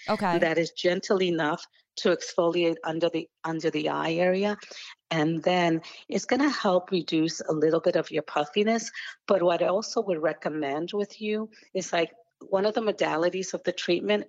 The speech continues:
Speaker 2: is our lymphatic drainage. So I would start with lymph-, our platinum treatment, which has the lymphatic drainage.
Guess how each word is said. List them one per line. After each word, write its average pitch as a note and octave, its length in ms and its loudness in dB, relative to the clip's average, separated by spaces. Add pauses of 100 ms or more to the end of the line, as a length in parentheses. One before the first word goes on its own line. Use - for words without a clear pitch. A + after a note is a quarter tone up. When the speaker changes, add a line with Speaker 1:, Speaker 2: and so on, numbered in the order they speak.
Speaker 2:
is F3+ 160 -2
our E3 100 2
lymphatic D#3 580 0
drainage. D3+ 560 -2
So D3+ 320 2 (340)
I F3 140 4
would F#3+ 200 0
start E3 540 -2 (320)
with E3 220 2 (100)
lymph-, D#3+ 320 -6 (240)
our D3 100 0
platinum D#3 400 -4
treatment, G3 560 -2
which D#3+ 220 0
has D#3 320 0
the D3+ 80 2
lymphatic D#3+ 480 -2
drainage. D#3 480 0